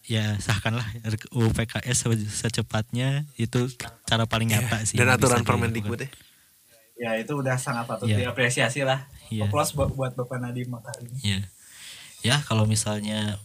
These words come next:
Speaker 1: kita masih menganggap yang kayak gitu, ngebahas hal itu sebagai melegalkan gitu ya.
Speaker 2: Hmm.
Speaker 1: Dibahas tuh R U U P K S sama aturan Kemendikbud dianggap sebagai melegalkan gitu ya.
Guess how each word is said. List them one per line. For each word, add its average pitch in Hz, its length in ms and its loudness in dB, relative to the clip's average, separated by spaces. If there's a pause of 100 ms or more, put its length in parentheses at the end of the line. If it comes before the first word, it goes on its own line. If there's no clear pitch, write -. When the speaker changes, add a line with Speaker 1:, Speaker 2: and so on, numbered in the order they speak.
(100)
Speaker 1:
kita 104 360 -2
masih 101 720 -2 (320)
menganggap 110 520 2 (180)
yang 117 200 -2
kayak 107 320 0
gitu, 110 180 -4 (340)
ngebahas 117 440 2
hal 110 160 2
itu 113 220 -2
sebagai 110 440 2
melegalkan 110 680 2
gitu 135 220 0
ya. 135 140 6
Speaker 2:
Hmm. 113 200 0 (340)
Speaker 1:
Dibahas 117 380 4
tuh 170 160 4
R 139 120 4
U 143 120 4
U - 20 4
P - 120 4
K 131 140 0 (140)
S 147 160 4
sama 120 320 2
aturan 117 300 2
Kemendikbud 120 640 0
dianggap 113 480 0
sebagai 113 420 2
melegalkan 113 720 0
gitu 151 220 0
ya. 156 140 4